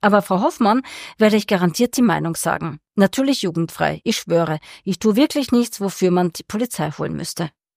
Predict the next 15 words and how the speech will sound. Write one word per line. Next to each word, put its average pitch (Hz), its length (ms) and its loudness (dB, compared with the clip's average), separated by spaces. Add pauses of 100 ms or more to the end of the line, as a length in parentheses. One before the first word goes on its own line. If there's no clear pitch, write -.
(760)
Ich 247 180 -2
höre 285 300 4
die 254 220 -4
Stimme 220 360 2
von 277 220 -2
Marian. 165 560 -4 (360)
„Schatz, 254 480 -2
wer 240 220 4
ist - 140 -2
denn 294 100 4
da 247 100 4
eigentlich 247 400 -2
an 254 100 0
der 214 160 -4
Tür? 254 380 0